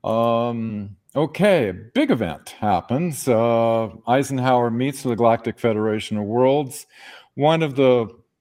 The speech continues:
witnesses there, Gerald Light, he stated it was his conviction in a letter that, uh, Eisenhower planned on going on radio and television May that year and disclose, uh, this to the public.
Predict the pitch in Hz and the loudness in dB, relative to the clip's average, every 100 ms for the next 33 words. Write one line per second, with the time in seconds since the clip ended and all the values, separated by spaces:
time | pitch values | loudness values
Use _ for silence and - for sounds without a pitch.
0 | _ _ - 135 220 139 - 110 95 - | _ _ -2 2 2 0 -4 -6 -4 0
1 | 98 101 110 110 113 113 98 110 127 110 | 0 0 0 0 0 0 -2 0 2 0
2 | 104 - _ 107 110 113 107 - - 135 | -4 -10 _ -10 -4 -4 -4 -10 -4 0
3 | 127 117 98 113 113 107 - 113 - 110 | 2 0 -4 -4 -4 -4 -6 -8 -6 -4
4 | 104 185 - 113 92 98 104 98 104 127 | 2 0 0 -4 -4 -4 -6 -4 0 2
5 | 104 95 - _ _ - - _ 104 117 | 2 -2 -8 _ _ -20 -20 _ -2 2
6 | 117 113 113 - 113 107 101 127 143 147 | 4 2 -2 -2 0 2 2 2 0 -2
7 | 147 147 139 135 127 _ 151 147 156 147 | 2 4 2 0 -6 _ 0 2 0 0
8 | 139 135 127 139 139 135 135 120 117 139 | 0 0 -2 0 0 0 -2 -2 0 0
9 | 156 165 143 127 160 165 147 104 98 101 | 0 -2 -2 -4 -2 -2 0 -4 -4 -4
10 | 104 101 117 170 180 117 90 - 98 92 | -4 -4 0 2 2 0 -2 -4 -4 -2
11 | 95 107 104 110 120 - 165 196 190 143 | -2 -6 -6 -6 -6 0 2 4 2 -2
12 | - _ _ _ _ _ - 104 95 92 | -16 _ _ _ _ _ -4 -2 0 -4
13 | - 117 - - - 214 139 - - 175 | -4 -6 -6 -10 -2 0 0 -4 -2 0
14 | 95 80 - | -2 -8 -14